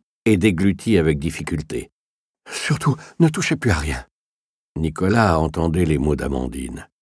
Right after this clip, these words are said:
Il était immobile, lui aussi, devant le congélateur ouvert. Il regardait son collègue, l'air effrayé. Bélanger se mit à transpirer à grosses gouttes. Il leva les yeux vers les tenues de haute sécurité,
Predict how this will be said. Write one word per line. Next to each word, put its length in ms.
Il 140
était 260
immobile, 640
lui 140
aussi, 380
devant 400
le 100
congélateur 720
ouvert. 540
Il 140
regardait 400
son 200
collègue, 440
l'air 160
effrayé. 580
Bélanger 420
se 160
mit 220
à 80
transpirer 640
à 120
grosses 360
gouttes. 400
Il 180
leva 340
les 300
yeux 180
vers 240
les 100
tenues 300
de 100
haute 240
sécurité, 760